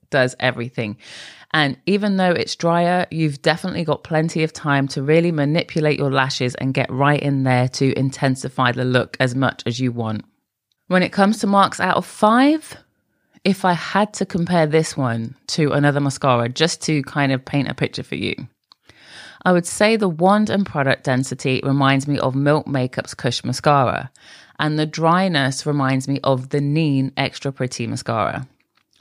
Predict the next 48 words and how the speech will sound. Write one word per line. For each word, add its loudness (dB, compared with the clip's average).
Both 4
of -4
those 4
are 0
regular 0
go-tos 0
for -6
me -2
depending -2
on 0
the 2
look 2
I'm 0
going 4
for 0
and 0
how 0
much -4
time -8
I -8
want -6
to -4
spend. 0
And 2
now 2
I 0
have 0
the -2
Y 2
S -2
L -2
Lash 0
Clash, 2
I -2
feel -2
like -2
I -4
have -2
every 2
look 0
covered. -2
What 4
is -4
extra -2
special 0
about 0
this -2
one 4